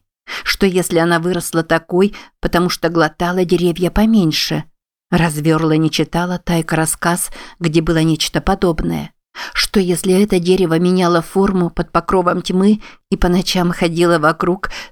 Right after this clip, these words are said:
топча кроликов и мышей? Заухала сова, и Орла вздрогнула. Все тело сжалось в напряжении.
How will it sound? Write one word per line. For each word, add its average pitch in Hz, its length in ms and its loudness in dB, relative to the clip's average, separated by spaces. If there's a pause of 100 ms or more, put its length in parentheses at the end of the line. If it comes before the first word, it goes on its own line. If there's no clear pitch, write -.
топча 165 440 -2
кроликов 165 560 0
и 180 40 2
мышей? 180 640 0 (540)
Заухала 160 560 0
сова, 160 540 0 (340)
и 165 80 2
Орла 160 320 2
вздрогнула. 170 800 -2 (400)
Все - 220 -2
тело 160 320 0
сжалось 160 420 -2
в 170 60 0
напряжении. 165 840 0